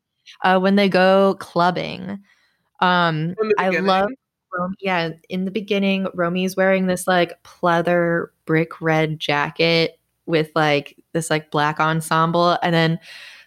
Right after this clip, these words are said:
Speaker 1: Michelle has this, like, super floofy blue
Speaker 2: Oh, the
Speaker 1: jacket with, like,
Speaker 2: blue,
Speaker 1: feathers.
Speaker 2: yeah.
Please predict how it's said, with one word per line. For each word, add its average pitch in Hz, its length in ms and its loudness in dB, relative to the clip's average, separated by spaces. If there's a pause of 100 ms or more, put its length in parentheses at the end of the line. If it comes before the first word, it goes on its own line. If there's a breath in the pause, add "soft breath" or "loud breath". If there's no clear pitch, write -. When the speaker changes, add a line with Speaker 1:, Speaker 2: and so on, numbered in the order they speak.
(160)
Speaker 1:
Michelle 175 520 2
has 170 320 0
this, 160 200 -2
like, 175 160 0
super 175 800 2
floofy 175 760 -4
blue 156 340 -2
Speaker 2:
Oh, 165 60 -2
the 170 40 -4
Speaker 1:
jacket 175 640 -2
with, 233 140 -2
like, 226 140 0
Speaker 2:
blue, 226 100 -8 (100)
Speaker 1:
feathers. 170 280 0
Speaker 2:
yeah. - 100 -2